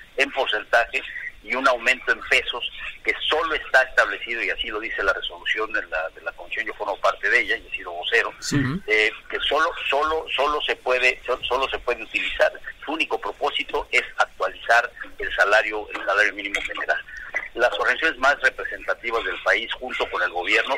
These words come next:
Speaker 1: determinaron este último aumento salarial. El sector empresarial votamos en contra de la resolución, porque si bien estamos viendo que el, el, el, el, el,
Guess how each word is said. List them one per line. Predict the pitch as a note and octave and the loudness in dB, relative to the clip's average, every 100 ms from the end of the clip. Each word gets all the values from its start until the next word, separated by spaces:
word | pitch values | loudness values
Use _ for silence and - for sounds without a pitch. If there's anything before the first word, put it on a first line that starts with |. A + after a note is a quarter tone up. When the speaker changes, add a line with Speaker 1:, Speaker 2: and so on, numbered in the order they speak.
| - | 0
Speaker 1:
determinaron | A2 G#2+ G#2 G#2+ A#2+ B2 A#2+ | 2 2 0 2 4 4 2
este | A#2 - | -2 -2
último | A2 A2+ A2 F#2 | -4 -4 -10 -8
aumento | G2+ - - | -10 -6 -2
salarial. | F#2+ G2+ G#2 G#2 | 2 4 2 -2
El | - | -8
sector | - - - | -2 2 2
empresarial | - - - F#3 G#2 A#2+ | 0 -6 -6 2 4 4
votamos | F#2 - G#2 G2 - | 0 2 0 0 -10
en | - | -10
contra | G2+ G2+ F#2+ | -12 -6 -4
de | |
la | E2 | -4
resolución, | - - - - - - - - - - | -6 -10 -4 -2 0 -2 -6 -8 -8 -6
porque | A2 - A2 - | -6 -4 -4 -4
si | A#2 | 2
bien | C#3 D3 - - | 4 4 2 -12
estamos | - A#2 A#2 A#2 - A2+ | 2 2 2 -4 -6 -2
viendo | A2+ A#2+ A#2+ | 0 0 -4
que | G2 | -8
el, | E2+ - - | -10 -14 -14
el, | - - | -12 -14
el, | - - | -14 -14
el, | - - | -16 -10
el, | - - | -10 -10